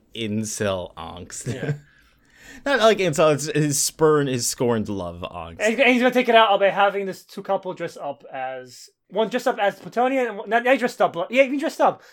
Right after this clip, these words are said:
Speaker 2: dressed up as Plutonian, and one dressed up as her fucking each other.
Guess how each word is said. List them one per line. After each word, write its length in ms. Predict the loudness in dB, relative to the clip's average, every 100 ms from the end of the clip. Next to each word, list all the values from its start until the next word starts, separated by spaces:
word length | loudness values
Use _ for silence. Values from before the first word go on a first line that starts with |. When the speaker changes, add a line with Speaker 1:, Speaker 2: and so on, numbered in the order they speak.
| _
Speaker 2:
dressed 160 | -10
up 40 | -8
as 40 |
Plutonian, 360 | -4 0 0 0
and 100 | -2
one 100 | -2
dressed 200 | -2 0
up 120 | 0
as 140 | 0 -2
her 180 | -2
fucking 300 | -2 -8 -12
each 100 | -14
other. 240 | -16 -18